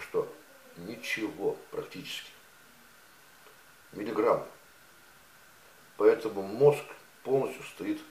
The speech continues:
из воды. Мы думаем водой. Все насекомые, животные, все думают водой. Поэтому наше тело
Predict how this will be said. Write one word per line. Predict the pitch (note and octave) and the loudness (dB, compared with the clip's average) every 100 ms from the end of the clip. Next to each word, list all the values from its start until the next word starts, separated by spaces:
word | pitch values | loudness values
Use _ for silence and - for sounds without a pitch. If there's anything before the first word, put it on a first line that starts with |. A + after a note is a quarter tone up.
| - | -16
из | E2+ | -12
воды. | F2 G2 F#2+ D#2+ - - - - - - - - - - - - - - - - | -6 -4 -4 -10 -14 -20 -20 -20 -20 -20 -20 -20 -20 -20 -20 -20 -20 -20 -20 -20
Мы | E2+ G#2 | -4 -2
думаем | A#2+ C3 B2+ G2 D2+ - | 0 0 0 0 -4 -2
водой. | G2 - - - - - - - - - - - - - - | -2 0 -2 -2 -14 -20 -20 -20 -20 -20 -20 -20 -20 -20 -16
Все | - A2+ | -6 -2
насекомые, | A#2 - G#2+ C#3 B2 F#2+ E2+ | -2 -4 6 6 6 2 2
животные, | G2 A#2 C3 B2 E2+ | 0 0 0 -2 -6
все | - - A#2+ B2+ - D#2 | -8 -8 -6 -6 -8 -12
думают | F2+ F#2 E2+ | -8 -6 -4
водой. | E2 D#2 D2+ - - - - - - - - - - - - - - - - - | -2 -2 -6 -12 -20 -20 -20 -20 -20 -20 -20 -20 -20 -20 -20 -20 -20 -20 -12 2
Поэтому | A2 A2+ A2 | 4 4 0
наше | G#2+ - | -2 -2
тело | C3+ C3 | 2 2